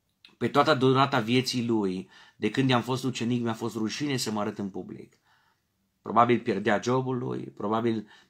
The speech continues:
pierdea simpatia colegilor lui din Sanhedrin, probabil era exclus din Sinedriu. Nu știm exact cum ar fi fost tratat.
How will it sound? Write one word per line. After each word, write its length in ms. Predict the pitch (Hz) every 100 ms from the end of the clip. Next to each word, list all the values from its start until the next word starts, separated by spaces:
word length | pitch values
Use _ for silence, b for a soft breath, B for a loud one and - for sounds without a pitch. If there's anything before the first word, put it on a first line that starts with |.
| _
pierdea 280 | 104 104 107
simpatia 640 | - 107 98 95 117 101
colegilor 520 | - 98 117 120 113
lui 140 | 107 110
din 160 | 101
Sanhedrin, 540 | 95 92 92 90 104 98
probabil 360 | 98 117 135
era 180 | 127 110
exclus 560 | 98 - - 135 147 -
din 120 | 98
Sinedriu. 640 | 90 95 113 104 - 65 b b b b b _
Nu 120 | 110
știm 260 | 107 101 95
exact 300 | 90 98 -
cum 160 | -
ar 80 | 92
fi 80 | 95
fost 240 | 92 87
tratat. 520 | - - - - _